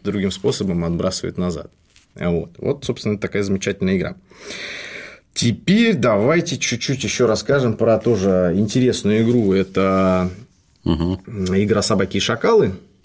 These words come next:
Speaker 1: Вообще, название у неё, как обычно, не сохранилось, названий много, да, и "Собаки и шакалы" называют её потому, что в "Фивах" во время раскопок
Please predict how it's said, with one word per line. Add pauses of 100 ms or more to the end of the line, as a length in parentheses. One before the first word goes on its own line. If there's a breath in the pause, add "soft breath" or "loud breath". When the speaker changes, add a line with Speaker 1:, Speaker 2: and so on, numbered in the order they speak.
(320 loud breath)
Speaker 1:
Вообще,
название
у
неё,
как
обычно,
не
сохранилось,
названий
много,
да,
и
"Собаки
и
шакалы"
называют
её
потому,
что
в
"Фивах"
во
время
раскопок